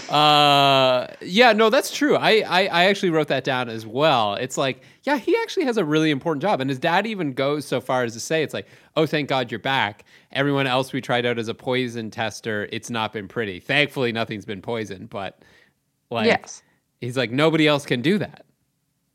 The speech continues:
Speaker 2: So then, so, so we have this character. He, now, to be fair, he gets separated from his family.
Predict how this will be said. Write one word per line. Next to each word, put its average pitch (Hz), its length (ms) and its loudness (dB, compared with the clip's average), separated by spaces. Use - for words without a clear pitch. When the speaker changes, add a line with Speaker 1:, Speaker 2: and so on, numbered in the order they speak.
Speaker 2:
So - 180 -4
then, 285 600 2
so, 247 320 -2
so 254 160 -4
we 254 120 -2
have 320 140 2
this 359 200 -4
character. 156 800 0
He, 247 640 -4
now, 302 160 2
to 294 180 0
be 320 140 2
fair, 233 400 2
he 214 180 -6
gets - 480 0
separated 156 960 0
from - 220 -8
his - 200 -4
family. - 360 -10